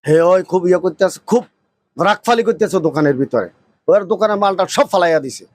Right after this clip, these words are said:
আমি ক্যাশে ভিতরে, সেখানেও ইয়ে করতেছে। এবার আরেকজন হইলো কবির, না, এর নাম কবির, ফি-, ফি-, আহ, আব্বুর ভাই না, হে, হে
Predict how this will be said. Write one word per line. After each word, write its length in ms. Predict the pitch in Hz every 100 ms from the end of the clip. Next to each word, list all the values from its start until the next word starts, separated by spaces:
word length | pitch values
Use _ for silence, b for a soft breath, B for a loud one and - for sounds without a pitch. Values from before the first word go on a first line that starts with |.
| b b -
আমি 200 | 190 226
ক্যাশে 440 | 233 247 196 127 - _ _ -
ভিতরে, 420 | 202 233 240 143 - -
সেখানেও 560 | - 196 233 240 262 247 233 - _ _ -
ইয়ে 120 | 185 -
করতেছে। 380 | - 147 -
এবার 500 | 156 196 196 214 226 233 _ _ _ _ _
আরেকজন 420 | 160 185 180 214
হইলো 440 | 220 202 208 196 185 -
কবির, 240 | 214 220
না, 100 | 240
এর 320 | 277 240 160
নাম 220 | 190 277 349 _ _ _ _ _
কবির, 240 | 196 175 156 135 127 - 117 _ _ _ _ 156 147 131 _ _ _ _ _ _ _ _ _ _ _ 165 160
ফি-, 240 | 175 170
ফি-, 160 | - - _ _ _ _ _ _ _ _
আহ, 640 | 120 131 131 127 143 143
আব্বুর 240 | 156 160 151
ভাই 120 | 160
না, 120 | 285
হে, 200 | 240 294 - _ _ _ _ _ 127
হে 100 | 143